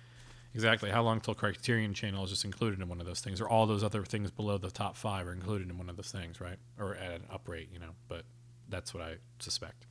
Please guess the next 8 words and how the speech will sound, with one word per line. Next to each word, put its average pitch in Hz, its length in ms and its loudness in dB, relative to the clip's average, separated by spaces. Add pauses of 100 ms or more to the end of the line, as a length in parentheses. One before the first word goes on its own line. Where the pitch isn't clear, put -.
(100)
That's - 240 -4
what 90 100 -6 (420)
they 85 240 -10
suspect, - 480 -14 (180)
this 85 160 -10
writer. 90 240 -10 (1700)
<clears throat> 131 520 6 (400)
Um, 123 480 8